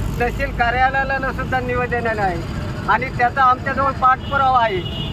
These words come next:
पाठपुरावा देऊन सुद्धा आमचे अतिक्रमण हे नियमित होत नाही, याच्यासाठी आम्ही बेमुदत उपासनाला बसणार आहोत. जर शासनाने नाही आमचं गृहीत धरलं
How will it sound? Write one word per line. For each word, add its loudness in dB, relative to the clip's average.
पाठपुरावा 2
देऊन -4
सुद्धा -4
आमचे 2
अतिक्रमण -2
हे -4
नियमित -4
होत 0
नाही, 0
याच्यासाठी -2
आम्ही 2
बेमुदत -4
उपासनाला 0
बसणार 0
आहोत. -4
जर 4
शासनाने 0
नाही 0
आमचं 2
गृहीत 0
धरलं 0